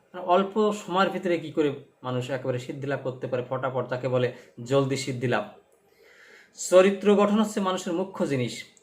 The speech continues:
যদি চরিত্র গঠন যদি যে যতটা জলদি করতে পারবে, তার সে সাধনায় সিদ্ধি লাভ ততটা জলদি তার হবে। চরিত্র বলতে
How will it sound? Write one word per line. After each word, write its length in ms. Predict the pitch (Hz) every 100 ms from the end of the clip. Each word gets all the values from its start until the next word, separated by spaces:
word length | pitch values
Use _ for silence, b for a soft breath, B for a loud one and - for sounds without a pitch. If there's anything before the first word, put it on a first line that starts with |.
| -
যদি 200 | 143 143 -
চরিত্র 360 | 165 165 185
গঠন 280 | 175 170 196
যদি 200 | 190 175
যে 320 | 175 160 175 147
যতটা 380 | 151 151 170 180
জলদি 360 | 139 143 147
করতে 280 | - 135 -
পারবে, 320 | 175 170 180 190 - _
তার 140 | 147 135
সে 300 | - 143 135
সাধনায় 380 | 139 131 143
সিদ্ধি 280 | 131 135 123
লাভ 140 | 131 123
ততটা 440 | 127 123 117 113 - - 113
জলদি 200 | 113 110
তার 120 | 104 101
হবে। 220 | 104 101 - B B B -
চরিত্র 380 | 151 151 165
বলতে 800 | 160 160 156 - _ 170 139 -